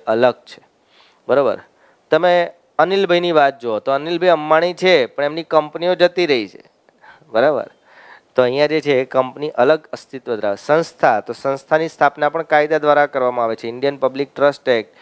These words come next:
બોમ્બે પબ્લિક ટ્રસ્ટ એક્ટ દ્વારા ત-, કરવામાં આવે છે. તો એ પણ શું છે? એક અલગ અસ્તિત્વ ધરાવે છે. ટ્રસ્ટ છે, શાળા છે, કોલેજો છે, યુનિવર્સિટી છે, બેંક છે,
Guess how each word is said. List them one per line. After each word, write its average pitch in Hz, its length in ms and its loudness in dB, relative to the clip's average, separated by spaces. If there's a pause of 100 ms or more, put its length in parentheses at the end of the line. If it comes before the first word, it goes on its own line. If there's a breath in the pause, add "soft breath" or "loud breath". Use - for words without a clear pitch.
(440 loud breath)
બોમ્બે 139 280 2
પબ્લિક 147 360 -2
ટ્રસ્ટ 147 380 -2
એક્ટ 143 200 -2
દ્વારા 135 300 2
ત-, - 100 -20
કરવામાં 123 420 0
આવે 98 140 -6
છે. - 140 -20 (640)
તો 123 80 4
એ 117 120 2
પણ 139 200 -2
શું 139 160 -10
છે? 143 120 -4 (180)
એક 123 160 0
અલગ 120 280 0
અસ્તિત્વ - 360 -10
ધરાવે 107 400 -2
છે. - 140 -18 (520 soft breath)
ટ્રસ્ટ 170 340 0 (120)
છે, 135 140 -6 (180)
શાળા 151 540 2
છે, 147 220 -6 (220)
કોલેજો 151 520 2
છે, 147 260 -4
યુનિવર્સિટી 139 760 -4
છે, 135 280 -4
બેંક 131 440 0
છે, 143 200 -2